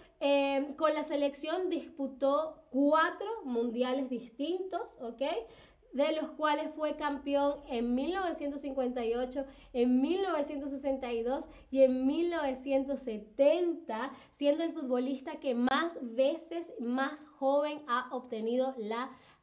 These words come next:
am, la Copa del Mundo. Así que podemos decir que le cumplió a su padre la promesa, am, hasta con, con, le, se la cumplió varias veces, ¿no?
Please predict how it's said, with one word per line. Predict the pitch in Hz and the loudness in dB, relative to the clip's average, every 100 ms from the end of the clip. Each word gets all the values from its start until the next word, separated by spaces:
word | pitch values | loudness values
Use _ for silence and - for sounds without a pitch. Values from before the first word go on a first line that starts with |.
| - | -4
am, | 220 214 214 214 208 202 196 196 - - | -2 0 0 -2 -4 -4 -4 -6 -10 -6
la | 226 220 | -4 -2
Copa | 254 254 254 269 262 190 | 2 2 2 -2 -2 -6
del | 208 202 196 | -6 -4 -4
Mundo. | 226 311 349 330 339 - - | -2 0 0 -2 -2 -6 -12
Así | - - 247 | -6 -4 -2
que | 269 | 0
podemos | 262 247 262 | 0 0 0
decir | 247 254 240 | 0 -2 -2
que | 262 | -2
le | 254 | -2
cumplió | 233 220 208 - 262 269 269 269 277 320 - - - | -2 -4 -4 -6 0 4 6 6 2 -2 -14 -20 -4
a | 240 240 240 240 240 | 0 2 4 4 2
su | 262 254 | 0 0
padre | 247 247 254 269 262 | 0 0 2 2 0
la | 233 233 240 | 0 0 -2
promesa, | 247 226 220 226 262 277 - 320 349 - - - | -2 -2 -2 0 0 -2 -4 -6 -8 -14 -20 -4
am, | 233 233 233 226 226 240 | 2 2 2 0 -2 -4
hasta | 247 220 240 240 | -6 -4 -6 -2
con, | 226 226 226 | 0 0 0
con, | 226 233 254 269 | -2 0 2 4
le, | 277 262 | 4 2
se | 277 | 2
la | 269 | 0
cumplió | 247 262 302 294 | -2 -2 -2 2
varias | 277 269 269 226 | 2 2 -2 -6
veces, | 190 185 180 165 160 | -4 -4 -4 -10 -10
¿no? | 196 254 370 | -6 -6 -6